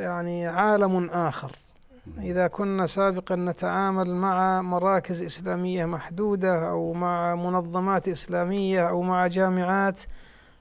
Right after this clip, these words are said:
Speaker 1: فالرابطة تتعامل مع العالم كله.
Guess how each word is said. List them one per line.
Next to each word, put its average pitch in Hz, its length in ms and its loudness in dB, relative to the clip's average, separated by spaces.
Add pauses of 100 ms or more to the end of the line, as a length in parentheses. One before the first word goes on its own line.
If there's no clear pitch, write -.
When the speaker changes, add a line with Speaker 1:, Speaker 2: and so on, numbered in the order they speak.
Speaker 1:
فالرابطة 196 800 2
تتعامل 196 840 0
مع 190 720 0
العالم 185 500 2
كله. 160 420 -4